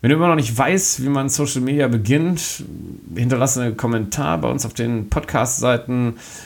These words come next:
Ähm, schau bei uns auf der Website vorbei, findet ihr natürlich bei uns in den Profilen. Wir wollen versuchen zu helfen. Äh, ihr könnt auch mal auf unseren anderen Social-Media-Kanälen vorbeischauen.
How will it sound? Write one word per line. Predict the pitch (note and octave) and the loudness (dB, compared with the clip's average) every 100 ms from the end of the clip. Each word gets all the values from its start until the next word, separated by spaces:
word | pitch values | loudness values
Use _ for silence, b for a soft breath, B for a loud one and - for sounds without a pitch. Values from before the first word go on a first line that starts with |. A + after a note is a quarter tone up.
| B | B
Ähm, | G#2 A2+ A2 A2 G#2+ - - | 2 4 4 2 0 -4 -2
schau | B2 C#3 | 2 4
bei | C3+ | 6
uns | A#2 | 4
auf | B2+ G#2+ | 2 0
der | - A2 G#2+ | 2 4 4
Website | C3 - - A#2+ B2 | 4 2 2 2 2
vorbei, | - A2 A#2 B2 A#2+ | 0 2 4 2 0
findet | A#2 - A#2 G#2+ | -2 -2 -2 -2
ihr | |
natürlich | A2 A2+ A2+ | -4 -4 -4
bei | G#2+ | -2
uns | G#2+ A2 | -2 -2
in | G#2+ | -4
den | G#2 | -4
Profilen. | A2 - A2 G#2+ G#2 G#2 G2+ B B B | -4 -4 0 2 2 0 -8 B B B
Wir | - G#2+ | -6 0
wollen | A#2+ B2+ | 2 2
versuchen | C3 A#2 B2+ | 2 2 2
zu | - A2+ | 0 2
helfen. | A#2 F3 - E3 D#3+ B B B B | 4 2 2 0 0 B B B B
Äh, | - E2 F#2 - F2+ - | -12 -12 -10 -12 -10 -4
ihr | |
könnt | A#2+ C#3+ | 2 4
auch | C3+ | 4
mal | C3+ C3 | 4 4
auf | A#2+ A2+ | 4 2
unseren | A#2+ A2+ A#2+ | 0 0 0
anderen | A2+ D3 C3 B2+ A#2+ A#2+ | 0 0 2 0 -2 -4
Social-Media-Kanälen | - C#3 A#2+ A#2 D3 C#3 B2+ B2 A#2 A#2 A#2 | -2 0 2 2 2 2 0 -2 0 0 0
vorbeischauen. | A#2 G#2+ G#2+ - G#2+ G#2 G2+ G2 | -2 0 0 0 0 0 0 -4